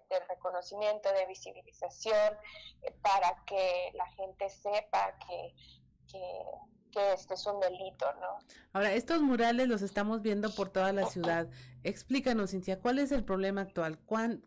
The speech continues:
Speaker 2: cuántas niñas están siendo afectadas por esta situación de un embarazo temprano, de, de,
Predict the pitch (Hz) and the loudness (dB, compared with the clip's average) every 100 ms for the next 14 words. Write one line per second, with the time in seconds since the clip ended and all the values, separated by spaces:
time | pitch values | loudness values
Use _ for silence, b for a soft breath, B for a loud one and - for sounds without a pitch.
0 | _ _ - 233 240 247 214 214 226 226 | _ _ -4 -2 0 0 2 2 2 2
1 | 220 196 190 202 208 208 208 202 190 185 | 0 -4 -4 -2 -2 -2 -2 -2 -4 0
2 | 185 185 180 175 170 202 180 170 160 160 | 0 0 -2 -4 -2 -2 -2 -4 -6 -4
3 | 180 180 B B B 175 180 196 202 180 | -4 -4 B B B -2 0 2 2 2
4 | 175 175 180 175 165 165 170 170 165 147 | 0 -2 -4 -4 -2 0 0 0 -2 -2
5 | 160 160 127 147 165 156 156 | -2 0 -2 -4 -4 -2 -4